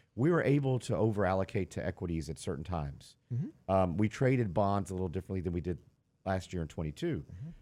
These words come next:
Speaker 1: Last year, we were underweight stocks and bonds. So instead of being, like, a sixty forty in twenty-one, could have got up to seventy, seventy-five percent in stocks. This last year, we were between thirty and fifty, depending on the environment. This year,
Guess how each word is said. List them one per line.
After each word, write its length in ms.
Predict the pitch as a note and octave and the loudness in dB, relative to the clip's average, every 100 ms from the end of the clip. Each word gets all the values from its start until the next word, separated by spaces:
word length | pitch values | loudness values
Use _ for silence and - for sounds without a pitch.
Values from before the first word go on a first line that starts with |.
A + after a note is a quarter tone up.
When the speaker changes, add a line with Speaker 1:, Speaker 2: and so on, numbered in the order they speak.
| - | -18
Speaker 1:
Last 480 | - G#2 D3+ F#3 - | -2 2 4 2 -2
year, 200 | G2+ F2+ F#2 | -2 0 0
we 120 | F#2+ | 0
were 140 | G2 | 0
underweight 480 | F2+ F2+ F2 E2+ D2+ | 0 -2 0 0 0
stocks 460 | - G#2+ F2+ E2+ - | -4 0 0 0 -2
and 240 | C#3 B2+ | -2 0
bonds. 280 | G2 E2 - | 0 -2 -2
So 60 | F2+ | -6
instead 220 | - D#3 | -2 -2
of 80 | A#2+ | 0
being, 260 | A2+ F#2+ - _ _ - | 0 0 -4 _ _ -8
like, 120 | G2+ | -4
a 40 | G2 | -4
sixty 420 | - C3+ - A#2 | -2 -6 -4 -8
forty 420 | - A#2 A2+ A2 | -2 0 2 2
in 60 | F#2+ | -2
twenty-one, 640 | - G2+ F#2+ A2 B2 A#2+ G#2 _ | -2 -2 0 2 2 2 -4 _
could 140 | - B2 | -4 -2
have 80 | |
got 100 | A2+ G2+ | 0 0
up 80 | |
to 80 | G2 | -2
seventy, 300 | - G#2+ G2 | -2 -2 0
seventy-five 600 | F2+ F2+ E2 - A2+ A2+ | -2 -2 -2 0 0 0
percent 280 | - - G#2+ | -2 -8 -6
in 60 | G2 | -6
stocks. 460 | - G2+ G2 - _ _ _ _ - | -2 0 0 -4 _ _ _ _ -2
This 280 | C3 - - | 0 0 -2
last 540 | G#2 B2+ C3 A#2+ - | 0 2 2 -2 -6
year, 400 | F2 D#2 D2 D2+ _ _ _ _ | -6 -4 -4 -6 _ _ _ _
we 140 | - A#2+ | 0 2
were 80 | G#2+ | 2
between 380 | G#2 G#2 G2 - | -2 -2 -4 -2
thirty 360 | A2+ G#2+ G#2 F#2+ | 2 2 4 0
and 100 | E2 | -2
fifty, 420 | - A2 - E2 | -2 -2 -2 -4
depending 360 | E2 E2 F#2+ F2 | -4 -2 -2 0
on 140 | D#2+ | -2
the 60 | D#2 | -2
environment. 520 | D#2 C3 A2 C#2 - _ _ _ _ _ _ _ | 0 2 2 0 -8 _ _ _ _ _ _ _
This 440 | D2+ D2+ B2 A#2+ - | -12 2 2 2 -2
year, 380 | F#2 E2+ G2 | 0 2 0